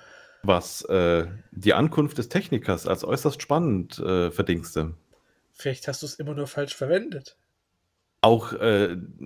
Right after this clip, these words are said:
Speaker 1: auch diese Möglichkeit habe ich durchdacht und kam zu dem Schluss, nein, meine Klamotten werden nicht sauberer, wenn ich sie auf zweihundert Grad, äh, eine halbe Stunde Ober-Unterhitze behandle. Aber dafür sehr knusprig.
Speaker 2: Mhm.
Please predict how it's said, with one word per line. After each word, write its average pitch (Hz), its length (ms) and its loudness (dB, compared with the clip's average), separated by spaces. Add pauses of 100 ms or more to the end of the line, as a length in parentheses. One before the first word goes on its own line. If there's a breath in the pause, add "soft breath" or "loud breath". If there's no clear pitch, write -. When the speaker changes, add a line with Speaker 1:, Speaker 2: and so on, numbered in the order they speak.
(160)
Speaker 1:
auch 95 220 2
diese 160 300 0
Möglichkeit 101 560 2
habe 87 120 -4
ich - 60 -14
durchdacht - 500 -2
und 101 140 -2
kam 92 240 2
zu - 140 -6
dem 95 120 0
Schluss, 95 300 2
nein, 92 420 2 (680)
meine 95 160 2
Klamotten 92 420 2
werden 92 180 4
nicht 101 200 -2
sauberer, 107 440 4
wenn 90 100 2
ich 92 120 -2
sie 98 80 2
auf 85 100 -2
zweihundert 82 540 2
Grad, - 580 -4
äh, 78 140 0
eine 78 140 0
halbe 87 220 2
Stunde 85 300 -2
Ober-Unterhitze 82 680 0
behandle. 82 440 0 (1600)
Aber 95 140 8
dafür 82 220 -4
sehr 107 100 -2
knusprig. - 600 -6 (380)
Speaker 2:
Mhm. 127 920 -14